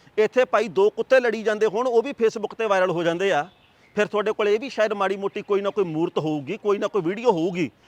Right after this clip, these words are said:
ਵੀ ਪਹਿਲੇ ਅੰਦੋਲਨ ਆ ਜਿਹੜਾ, ਉਹਦੇ ਵਿੱਚੋਂ ਕਿਹੜੇ ਕਿਸਾਨ ਨੇ ਕਿੰਨੇ ਪੈਸੇ ਕਮਾ ਲਏ ਤੇ ਦੂਜੇ ਅੰਦੋਲਨ ਨੂੰ ਕਿੰਨੇ ਰੁਪਈਆਂ ਦੇ ਵਿੱਚ ਵੇਚਿਆ। ਮਾੜੀ ਮੋਟੀ ਇਹਦੀ ਜਾਣਕਾਰੀ ਸਾਹਮਣੇ ਲੈ ਕੇ ਆ ਜਾਓ।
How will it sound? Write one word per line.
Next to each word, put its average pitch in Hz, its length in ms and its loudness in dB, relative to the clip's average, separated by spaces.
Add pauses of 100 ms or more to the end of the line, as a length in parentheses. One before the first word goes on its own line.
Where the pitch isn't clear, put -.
(140)
ਵੀ 233 100 -4
ਪਹਿਲੇ 262 380 -2
ਅੰਦੋਲਨ 220 300 0
ਆ 196 60 -2
ਜਿਹੜਾ, 180 280 0 (280)
ਉਹਦੇ 214 180 4
ਵਿੱਚੋਂ 226 240 -2
ਕਿਹੜੇ 220 280 -2
ਕਿਸਾਨ 185 380 -2
ਨੇ 196 120 -6
ਕਿੰਨੇ 170 280 -6
ਪੈਸੇ 180 280 -4
ਕਮਾ 196 220 0
ਲਏ 208 220 -4 (340)
ਤੇ 262 100 -2
ਦੂਜੇ 208 340 2
ਅੰਦੋਲਨ 226 280 0
ਨੂੰ 233 120 -6
ਕਿੰਨੇ 214 260 -4
ਰੁਪਈਆਂ 190 320 -2
ਦੇ 185 60 -4
ਵਿੱਚ 180 180 -8
ਵੇਚਿਆ। 160 280 -4
ਮਾੜੀ 208 240 -2
ਮੋਟੀ 208 240 -4
ਇਹਦੀ 202 160 -2
ਜਾਣਕਾਰੀ 175 420 -4
ਸਾਹਮਣੇ 226 260 -2
ਲੈ 220 120 -2
ਕੇ 185 160 -2
ਆ 165 60 4
ਜਾਓ। 151 200 -4